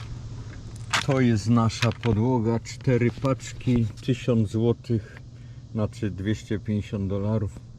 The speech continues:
Oczywiście, e, w sklepie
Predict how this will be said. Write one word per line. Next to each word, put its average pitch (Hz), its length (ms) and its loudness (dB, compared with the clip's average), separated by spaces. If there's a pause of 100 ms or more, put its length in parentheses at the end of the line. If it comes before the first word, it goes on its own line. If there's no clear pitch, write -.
(1400)
Oczywiście, 117 800 2 (1400)
e, 117 220 2 (1600)
w - 80 -10
sklepie 113 840 4